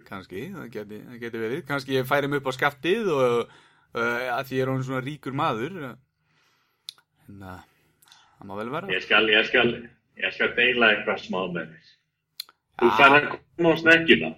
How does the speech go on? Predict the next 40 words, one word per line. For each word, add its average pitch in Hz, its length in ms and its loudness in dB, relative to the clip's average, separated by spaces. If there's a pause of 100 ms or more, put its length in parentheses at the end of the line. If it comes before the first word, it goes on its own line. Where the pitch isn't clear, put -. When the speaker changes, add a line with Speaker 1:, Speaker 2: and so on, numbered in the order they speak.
(240)
Speaker 2:
sem 117 160 6
verður 131 320 10
sko 180 160 8
ekki 127 240 4
snekkja 110 560 2
fyrir 110 160 4
fjörutíu 110 480 6
milljónir. 95 480 2
Speaker 1:
Já. - 240 -14
Speaker 2:
Það 113 240 0
er 120 240 10
einhver 120 220 10
árabátur. 123 580 6 (140)
Speaker 1:
En 175 260 0
ef 220 80 4
ég 254 160 8
fæ 240 140 12
bara 214 180 8
að 214 80 8
vera 262 240 6
kapteinn 160 640 2
þarna 127 380 -2
á, 135 260 -6
á 139 140 -4
skipinu 139 500 -4
þínu, 104 220 -10
þú, 131 180 -8
þú 165 320 -6
séð 196 240 2
þarna 180 240 2
kapteinsmyndina 143 800 0
af 107 80 -6
mér, 101 80 -6
myndir 120 240 -8
ekki 139 140 -2
vilja 143 100 0
hafa 185 300 4
eitt 196 100 -14
þannig, 190 480 -2
uh, 127 260 0